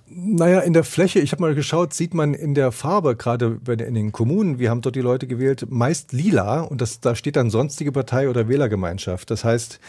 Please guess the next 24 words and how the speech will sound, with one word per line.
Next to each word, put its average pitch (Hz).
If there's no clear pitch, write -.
im 131
Kommunalen, 143
im 139
ganz 160
Kleinen, 151
äh, 135
haben 139
die 139
Parteien 147
gar 131
nicht 143
mehr 139
so 135
den 123
großen 135
Fuß 202
in 147
der 139
Tür, 165
wenn 131
sie 127
ihn 123
jemals 123
hatten. 170